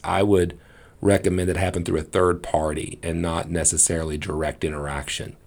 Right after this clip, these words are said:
so that that advocate is having, um, reasonable input into the accountability team. Which brings up,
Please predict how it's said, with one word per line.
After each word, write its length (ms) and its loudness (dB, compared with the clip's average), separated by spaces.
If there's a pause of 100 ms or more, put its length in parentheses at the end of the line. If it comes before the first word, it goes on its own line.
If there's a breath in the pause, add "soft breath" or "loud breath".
(520 loud breath)
so 240 4
that 160 -4
that 220 -4
advocate 680 0
is 380 2 (260)
having, 520 -2 (320)
um, 560 -8 (640 soft breath)
reasonable 920 6
input 560 0 (160)
into 340 2
the 120 0
accountability 800 -4
team. 460 -2 (1200)
Which 180 2
brings 260 8
up, 280 4